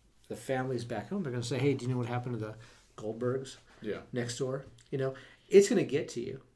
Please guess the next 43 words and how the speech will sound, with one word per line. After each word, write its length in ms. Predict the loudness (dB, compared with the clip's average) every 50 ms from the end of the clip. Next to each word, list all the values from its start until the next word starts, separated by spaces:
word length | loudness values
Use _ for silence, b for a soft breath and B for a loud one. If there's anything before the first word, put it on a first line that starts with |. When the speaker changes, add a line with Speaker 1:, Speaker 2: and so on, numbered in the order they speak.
| _ _ _ -12
Speaker 2:
Yeah. 140 | -10 -6
Speaker 1:
you 60 | -4 -4
know? 220 | -4 -4 -6 -8 -12 -18 _ _ _ _ _ _ _ -20 _ _ _ -8
Speaker 2:
You 120 | -4 -2
would 140 | -2 -2 -2
think 200 | -4 -10 -12 -12
so. 120 | -16 -18 -20 -20 -20 -20 -20 -20 _ -18 -14
You 80 | -10 -6
would 80 | -4
Speaker 1:
I 80 | -4 -4
Speaker 2:
think 120 | -4 -6
Speaker 1:
think, 120 | -8 -10 -10 -10
Speaker 2:
so. 40 | -10
Speaker 1:
I 40 | -10
think 240 | -10 -10 -12 -14 -16
so. 60 | -14
Speaker 2:
You 60 | -12
would 80 | -12 -10
Speaker 1:
It 20 | -10
Speaker 2:
think 120 | -10 -8
Speaker 1:
had 240 | -6 -8 -8 -8 -10
Speaker 2:
so. 80 | -12 -14
Speaker 1:
to, 120 | -14 -14 -16 -20 -20 B B B B B B B B -12
you 80 | -10 -10
know? 160 | -10 -10 -12 -12 -14 B B B B B B B
Speaker 2:
You 60 | -10 -10
would 120 | -10 -10
think 160 | -12 -16 -16
so. 180 | -16 -18 -12 -6
Speaker 1:
But 80 | -2 -2 0 0
Speaker 2:
Well, 60 | 0
certainly 340 | 0 0 0 0 0 -2 -2
they 100 | 0 0 0
knew 120 | -2 -4
something 340 | -6 -8 -10 -10 -12 -14 -14
terrible 340 | -12 -10 -10 -8 -8 -10 -12
was 120 | -12 -12
happening. 440 | -14 -14 -14 -14 -18 -18 -20 -20 -20 -20 -20 -14 -10
They 80 | -8
Speaker 1:
Yeah. 80 | -6 -4
Speaker 2:
may 80 | -4 -4
not 180 | -2 -2 -4
have, 260 | -4 -6 -6 -10 -16